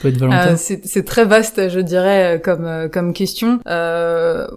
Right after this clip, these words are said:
Speaker 2: pour moi, avant tout, la, la, la clé, c'est l'alimentation du quotidien, en fait. Il f-, faut qu'on arrive à, à prendre aux jeunes ath-, aux plus jeunes athlètes, parce que c'est quand même le public que je rencontre le plus, de leur faire comprendre qu'il n'y a pas juste l'alimentation de la semaine de compétition. Il y a d'abord l'alimentation du quotidien, et seulement une fois qu'on a bien validé cette étape-là,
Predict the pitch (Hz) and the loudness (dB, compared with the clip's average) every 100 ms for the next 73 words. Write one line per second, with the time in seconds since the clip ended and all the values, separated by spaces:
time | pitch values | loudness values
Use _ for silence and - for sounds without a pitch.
0 | 180 - 208 226 233 226 180 185 185 220 | -12 -4 2 6 8 8 6 2 -2 -2
1 | 214 170 156 165 160 160 160 160 - 202 | 0 0 0 -2 -2 -2 -4 -6 -2 0
2 | 202 202 165 165 175 185 175 175 - 190 | 0 -2 -2 0 2 0 -2 -4 -4 -4
3 | 175 170 165 180 185 170 156 165 - 185 | -4 -6 -8 -6 -6 -6 -8 -10 -10 -10
4 | 175 165 - - - - 175 190 190 196 | -10 -10 -14 -18 -20 -18 -12 -10 -4 -2
5 | 175 185 196 175 165 160 156 156 165 - | 0 0 0 -2 -4 -6 -8 -10 -12 -12
6 | - - 160 - 196 214 190 165 165 175 | -14 -12 -12 -8 -4 -2 -2 -2 -4 -2
7 | 170 170 - 143 208 202 202 190 175 175 | -2 -4 -6 -6 -2 0 2 2 0 0
8 | 196 - - 165 - 185 175 175 165 170 | -2 -4 -10 -10 -8 -6 -6 -8 -10 -12
9 | 175 185 175 170 160 170 180 160 214 202 | -10 -8 -6 -8 -8 -8 -8 -6 -4 -2
10 | 165 165 - 196 196 185 214 214 202 170 | -2 -4 -6 -6 -6 -4 -2 -2 0 -2
11 | 165 160 196 175 208 202 180 175 175 160 | -2 0 -2 0 -2 -2 -2 0 -4 -6
12 | 165 208 190 165 160 180 170 160 175 160 | -8 -6 -4 -4 -4 -8 -8 -8 -8 -10
13 | 160 170 - 208 180 165 175 190 208 185 | -10 -10 -6 -6 -2 2 4 4 6 4
14 | 185 180 170 170 196 175 160 175 - 165 | 4 0 -4 -6 -6 -8 -8 -12 -10 -8
15 | 190 214 - 175 165 202 196 220 202 196 | -8 -8 -8 -8 -6 -2 2 2 0 -2
16 | 196 185 160 160 180 180 175 180 185 190 | -4 -4 -6 -6 -4 -2 -2 2 2 2
17 | - 160 165 160 156 190 202 | -2 -10 -8 -8 -2 -2 -2